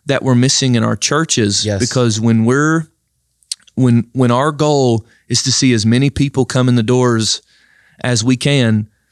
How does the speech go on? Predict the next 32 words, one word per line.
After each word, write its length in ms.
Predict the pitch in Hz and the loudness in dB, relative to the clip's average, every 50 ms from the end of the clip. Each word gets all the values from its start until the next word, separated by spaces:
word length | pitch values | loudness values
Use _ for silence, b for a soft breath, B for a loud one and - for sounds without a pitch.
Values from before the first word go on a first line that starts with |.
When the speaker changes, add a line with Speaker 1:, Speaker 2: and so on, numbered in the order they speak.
| _ _ - | _ _ -2
Speaker 1:
and 160 | 120 117 107 | -2 0 0
just, 400 | 117 113 107 - - - - - | 0 -2 -2 -2 -4 -6 -4 -2
you 140 | 139 131 117 | 0 0 2
know, 280 | 113 107 104 104 104 | 2 2 2 0 0
"Hey, 340 | 95 - 131 135 135 131 135 | -2 -2 -2 0 0 0 0
you 220 | 131 127 120 123 123 | 0 2 2 0 0
guys 300 | 120 120 110 110 107 98 | 0 -2 -2 -2 -4 -4
are 80 | 104 104 | -6 -4
guests, 680 | - 131 139 143 147 143 143 - - - - - - | -2 0 0 0 0 0 -2 -4 -6 -6 -6 -6 -2
you 120 | - 123 123 | 0 0 0
guys 340 | 117 117 110 110 110 104 101 | 0 -2 -2 -2 -2 -2 -2
are 340 | 110 107 107 107 104 98 - b b b b b b | -2 -2 -2 -2 -4 -6 -8 b b b b b b
consumers 600 | b 127 117 110 - - 143 143 139 139 135 120 | b -2 0 0 0 0 0 0 0 0 0 0
in 100 | 127 120 | 0 0
the 80 | 110 110 | 0 0
service, 560 | - - 147 147 143 131 139 139 139 - - | 0 0 0 0 0 -2 -2 -2 -2 -2 0
Speaker 2:
Yeah. 80 | 113 113 | 0 0
Speaker 1:
just, 260 | 107 104 98 92 - b b b b b | 0 0 -2 -4 -8 b b b b b
you 120 | 131 131 | 0 0
know, 100 | 113 104 | 0 0
come 300 | 101 - - 143 147 143 | 0 -2 -2 -2 -2 -2
find 320 | - 139 131 135 135 127 | -4 -4 -2 -2 -2 -2
something 360 | 120 - 151 143 131 - 135 131 | -2 0 -2 -2 -2 -4 -6 -6
from 220 | - - 107 117 | -4 -4 -2 -2
you, 140 | 123 123 - - | -2 -2 -2 -6
for 220 | - - - 127 117 | -8 -6 -4 -2 0
you 200 | 117 127 139 143 | 0 2 0 0
from 200 | 135 - 123 120 | 0 0 -2 0
our 260 | 117 117 113 101 101 _ b b b b b b - | 0 0 -2 -2 -6 _ b b b b b b -4
programmatic 760 | - 127 135 143 131 135 123 123 123 123 123 127 - - | -2 0 0 2 2 2 2 2 0 0 -2 -4 -4 -4
buffet." 560 | 123 127 127 - - 131 127 127 127 127 135 147 | -4 -4 -4 -2 -2 -2 0 0 0 -2 -2 -2
Speaker 2:
Yeah. 240 | 104 104 101 98 | -4 -4 -4 -4